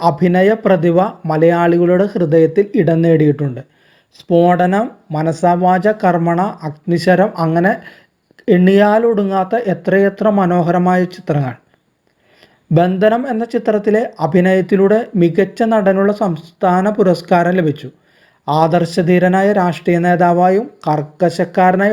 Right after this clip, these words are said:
പോലീസ് ഓഫീസറായും സൗമ്യനായ കാമുകനായും സുകുമാരൻ വെള്ളിത്തിരയിൽ തിളങ്ങി. ഒരു വർഷം നാൽപത് ചിത്രങ്ങളിൽ വരെ അഭിനയിച്ചിട്ടുണ്ട്. കോളേജ് അധ്യാപകനായിരുന്ന സുകുമാരൻ സിമ-, സിനിമയിലെത്തിയപ്പോഴും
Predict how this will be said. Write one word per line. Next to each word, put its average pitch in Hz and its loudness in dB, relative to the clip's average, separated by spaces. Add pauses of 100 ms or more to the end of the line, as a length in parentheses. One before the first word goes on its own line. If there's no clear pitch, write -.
(120)
പോലീസ് 170 0
ഓഫീസറായും 180 0 (480)
സൗമ്യനായ 190 0 (100)
കാമുകനായും 190 -2 (160)
സുകുമാരൻ 170 0 (200)
വെള്ളിത്തിരയിൽ 170 2 (400)
തിളങ്ങി. 156 0 (640)
ഒരു 165 0
വർഷം 196 0 (100)
നാൽപത് 175 0
ചിത്രങ്ങളിൽ 175 0
വരെ 175 2 (160)
അഭിനയിച്ചിട്ടുണ്ട്. 147 -2 (560)
കോളേജ് 170 4
അധ്യാപകനായിരുന്ന 180 -2
സുകുമാരൻ 165 -2 (100)
സിമ-, 165 -2
സിനിമയിലെത്തിയപ്പോഴും 170 2